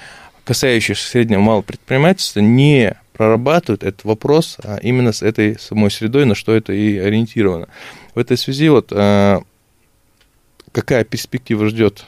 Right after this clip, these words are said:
малое и среднее предпринимательство, всё-таки зависит от того, сло-, сложится ли диалог в конечном итоге между властью и между бизнесом. Вот по идее, знаете, вот, а, если говорить о, там, там, ко-,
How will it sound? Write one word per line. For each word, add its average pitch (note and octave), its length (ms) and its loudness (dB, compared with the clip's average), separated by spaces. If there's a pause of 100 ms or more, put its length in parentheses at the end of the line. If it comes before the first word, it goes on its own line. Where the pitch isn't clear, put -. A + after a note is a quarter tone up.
малое G#2+ 260 0
и - 20 -2
среднее A2 300 -4
предпринимательство, C3+ 540 -2
всё-таки - 340 -6
зависит A2+ 400 -2
от G2+ 120 -14
того, D3 300 2 (300)
сло-, B2+ 460 0
сложится D#3 500 2
ли G2 80 2
диалог A#2 520 2
в - 40 -20
конечном G#2 500 -2
итоге F#2+ 460 0
между G2+ 580 0
властью B2 540 -2
и - 20 -8
между G#2+ 320 0
бизнесом. G#2+ 540 -2 (320)
Вот G#2 120 -6
по C#3 200 2
идее, D3+ 280 2
знаете, C3 300 -2
вот, F2+ 120 -10
а, G2 180 2
если G2+ 240 -2
говорить G#2+ 360 0
о, F#2+ 460 0
там, - 840 -14
там, - 140 -12
ко-, - 220 -12